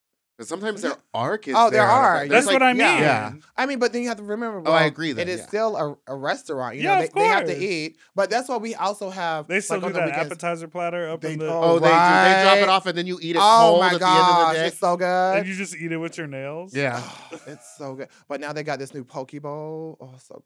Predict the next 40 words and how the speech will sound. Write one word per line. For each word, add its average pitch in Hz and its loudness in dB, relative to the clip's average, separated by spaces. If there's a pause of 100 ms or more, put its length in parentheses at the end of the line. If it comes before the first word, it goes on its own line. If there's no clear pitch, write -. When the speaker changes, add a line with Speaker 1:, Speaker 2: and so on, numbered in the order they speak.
Speaker 2:
good. - -20
Speaker 1:
Hamburger 392 -4
Mary's 254 2
Speaker 3:
Oh. 247 -18
Speaker 1:
got 202 0
a 165 0
poke 427 4 (120)
bowl. 190 4
Speaker 2:
Right, 226 8
they 214 0
just 220 -6
got 214 2
it - -4
a 214 -12
couple 208 -8
weeks 233 -8
ago. 131 -4
Oh, 143 -6
Speaker 1:
Make 147 -10
her 165 -14 (260)
run 123 -12
across 117 -16
the 107 -20
screen 104 -20
right 92 -20
now 87 -20
with 98 -20
a 95 -20
poke 95 -20 (100)
bowl. - -20
Speaker 2:
I - -20
love 147 -20
Speaker 3:
Gotta 147 -12
Speaker 2:
it. 135 -20
Speaker 3:
get 151 -12
Speaker 2:
It's - -18
Speaker 3:
them 156 -16
Speaker 2:
so 120 -14
Speaker 3:
all. 123 -18
Speaker 2:
good. - -16